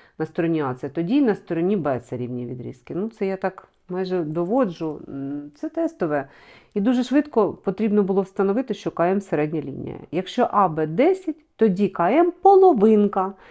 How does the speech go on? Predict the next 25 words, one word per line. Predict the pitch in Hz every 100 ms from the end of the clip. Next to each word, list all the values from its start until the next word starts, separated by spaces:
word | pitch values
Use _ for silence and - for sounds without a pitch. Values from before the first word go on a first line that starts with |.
| - _
Половинка — | - 240 233 233 359 370
це | - 185
буде | 165 196 180
п'ять. | 170 131 120 - _ _ _
Все | - 269
дуже | 277 262
легко. | 302 370 381 - 208 208 - - - - _ _ _
І | 294 330 339
якщо | 330 330 -
ви | 339
розв'язували | 339 294 320 294 294
такі | 269 294
задачі | 269 277 277
в | 262
десятому | 269 285 277 262
класі, | 269 285 269 220
то | 233
усно | 202 - 156
можна. | 143 135 135 127 139 - _ _ _ _
Все | - - 214 143
розв'язано, | - 185 185 269 294 302 311 302
перевірено, | - 220 196 165 175 214 269
можна | 294 185 170
йти | 170 170
далі. | 143 120